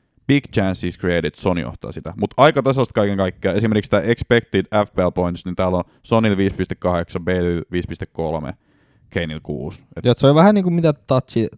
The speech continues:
Speaker 2: tai tilasto haluaa lukea. Niinku Son ja Bale on niinku, on ne semitasaisia, Kaneillä nyt yllättävää, että hän on niinku eniten boksikosketuksia, koska hän on kärki.
Speaker 1: Mm.
Speaker 2: Tosi se nyt vähän vaihtelee tietysti tuossa systeemissä, että mitä hän pelaa.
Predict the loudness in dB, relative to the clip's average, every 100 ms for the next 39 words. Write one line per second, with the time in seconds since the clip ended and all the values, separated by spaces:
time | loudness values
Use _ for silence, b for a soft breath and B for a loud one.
0 | -12 -8 0 2 2 0 0 2 0 0
1 | 2 4 2 b b b -10 -8 0 2
2 | 2 -2 _ _ _ _ _ _ _ _
3 | _ _ _ _ -20 -2 2 4 4 0
4 | B B _ -12 -10 -10 -10 -12 -14 _
5 | _ _ _ _ _ _ _ _ -4 -2
6 | 2 4 4 2 2 2 2 2 0 -2
7 | -2 -6 -18 _ _ _ 0 2 2 0
8 | 2 2 4 4 4 4 0 0 -2 -2
9 | 0 2 2 0 2 2 2 0 -2 -6
10 | -6 -8 -8 -6 -6 -8 -6 -6 -6 -10
11 | -14 _ -14 -14 -2 0 2 2 0 2
12 | 4 4 2 -4 -2 -2 -2 -6 -12 -12
13 | -12 -12 -16 -14 -14 -12 -10 -10 -10 -12
14 | -12 -10 -10 -8 -8 -8